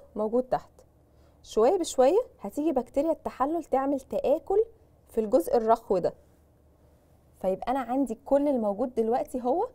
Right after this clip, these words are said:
القوقع وبس، لكن الجزء الرخو اللي جوه ده خلاص اتحلل.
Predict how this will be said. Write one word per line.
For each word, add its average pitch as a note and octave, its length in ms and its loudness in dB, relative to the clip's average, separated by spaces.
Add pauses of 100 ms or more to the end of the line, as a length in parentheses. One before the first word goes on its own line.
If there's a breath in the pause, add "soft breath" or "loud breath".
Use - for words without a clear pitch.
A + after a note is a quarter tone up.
(540 soft breath)
القوقع B3+ 500 0
وبس، C#4+ 460 2 (1200)
لكن F#3 220 -6
الجزء F#3+ 380 2
الرخو C#4+ 340 0
اللي B3+ 140 4
جوه C4 280 6
ده A#3+ 160 2 (120)
خلاص G#3 460 0
اتحلل. G3 500 -6